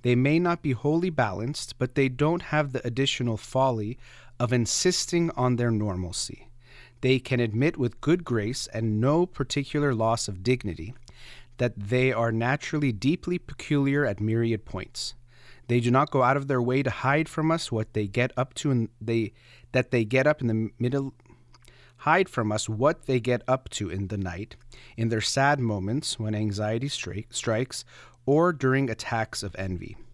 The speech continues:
They can, at their best, be dryly funny about the tragedy of being human.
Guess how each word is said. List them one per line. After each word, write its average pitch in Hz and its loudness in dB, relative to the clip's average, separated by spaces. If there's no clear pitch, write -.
They 117 0
can, 156 0
at 131 -2
their 160 2
best, 101 -6
be 110 -2
dryly 131 2
funny 101 -4
about 107 -2
the 104 -4
tragedy 139 0
of 98 -6
being 131 2
human. 110 -2